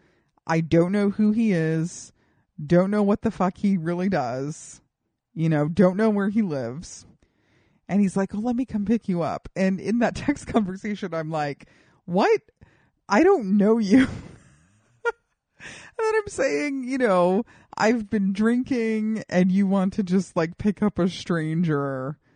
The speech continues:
in the middle of the night. And th-, 'cause it's, like, after midnight, this conversation is happening. I'm like, I'm sorry, but people only meet up with people after midnight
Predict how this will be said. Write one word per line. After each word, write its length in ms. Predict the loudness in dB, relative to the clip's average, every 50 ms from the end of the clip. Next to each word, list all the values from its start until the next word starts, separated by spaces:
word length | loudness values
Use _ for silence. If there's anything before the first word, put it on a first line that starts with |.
| _ _ _ _ _ _ _ _ _ _ _ _ _ _
in 160 | 4 4 6
the 80 | 6 6
middle 340 | 6 6 4 4 2 0 0
of 100 | -2 -4
the 100 | -4 -6
night. 240 | -4 -6 -8 -10 -8
And 160 | -4 -2 -2
th-, 80 | -2 -2 -4
'cause 180 | -4 -2 -2 -2
it's, 100 | -2 0
like, 160 | 0 0 0
after 400 | -2 -4 -4 -4 -4 -4 -4 -2
midnight, 400 | -2 -2 -2 -2 -4 -6 -6 -6
this 160 | -8 -10 -8
conversation 760 | -6 -6 -6 -6 -8 -10 -10 -10 -10 -10 -12 -12 -12 -12 -12
is 100 | -12 -10
happening. 460 | -10 -10 -10 -10 -12 -12 -12 -10 -8 -4
I'm 120 | -2 -2
like, 440 | 0 0 -2 -4 -8 -12 -18 -20 -20 _ -20 _ _ _ _ _
I'm 140 | -4 -2 -2
sorry, 420 | 0 0 0 0 2 2 2 2 2
but 440 | 2 2 2 4 2 0 -2 -6 -10 _ _ _ _ _ _ _ _ _ _ -10
people 640 | -6 -4 -4 -4 -4 -4 -2 -2 -2 -2 -2 -4 -6 _
only 800 | -2 -2 0 0 -2 -2 -2 -4 -4 -4 -2 -2 -2 -2 -4 -6 -8 -10 _ _ _ _ _ _ _
meet 260 | 0 2 2 4 4
up 200 | 2 2 0 0
with 200 | -2 -4 -4 -4
people 500 | -4 -6 -6 -6 -6 -6 -8 -6 -6 -6
after 380 | -4 -4 -4 -6 -4 -4 -4 -4
midnight 560 | -4 -6 -6 -6 -6 -6 -6 -8 -8 -10 -12